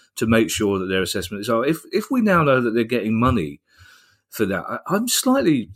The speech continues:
I'd, I'd rather they got a bigger basic salary, Kieran. I mean, you need to encourage referees into the game. And of course, uh, uh, you know, the abuse for a ref isn't a-, as much in the Premier League as it would be lower down or in Hackney Marshes by tradition. But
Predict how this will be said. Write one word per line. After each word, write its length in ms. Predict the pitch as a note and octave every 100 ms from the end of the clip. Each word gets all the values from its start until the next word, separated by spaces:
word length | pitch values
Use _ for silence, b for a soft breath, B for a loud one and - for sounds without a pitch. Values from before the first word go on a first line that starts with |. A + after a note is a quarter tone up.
| _ -
I'd, 200 | E3 G#3+
I'd 240 | F#3 A#3
rather 200 | G#3 G#3
they 120 | F#3+ D#3+
got 160 | D#3+
a 40 | B2+
bigger 220 | D#3+ C#3+
basic 340 | C#3 B2+ B2
salary, 380 | - E3+ G2+ E2+
Kieran. 240 | F2 F#2 A#2
I 60 |
mean, 180 | E3+ F3+
you 100 | F3
need 220 | F#3 F#3
to 100 | D#3+
encourage 420 | C#3 - C3 A2 G#2
referees 400 | G#2 G2+ G2 F#2+
into 180 | F2+
the 80 | -
game. 240 | E2+ E2+ F2
And 80 |
of 120 | F#2 -
course, 260 | G#2 F#2+ - B B B B B -
uh, 520 | - - - - G2+
uh, 200 | F#2+ - F2
you 120 | A2+ F#2
know, 60 |
the 120 | F2
abuse 520 | G2 G2+ A#2 - - -
for 160 | - A2
a 60 |
ref 240 | G2+ G#2 A2
isn't 260 | G#2 F#2+ - _ _
a-, 160 | F2+ G#2+ -
as 160 | G#2
much 240 | A2 F#2+ A2+
in 40 |
the 80 | G2
Premier 240 | A2 G2+
League 180 | G#2 G2+
as 100 | F#2
it 100 | F#2
would 160 | G#2 G2
be 140 | G2
lower 240 | F#2+ G2+ F#2
down 320 | G2+ G2 F#2+
or 200 | F#2 F#2+
in 80 | F2
Hackney 280 | G#2+ F#2
Marshes 420 | G2+ G#2 F#2+ F2+ E2
by 180 | F#2
tradition. 440 | F#2 - G#2+ - F2
But 140 | G2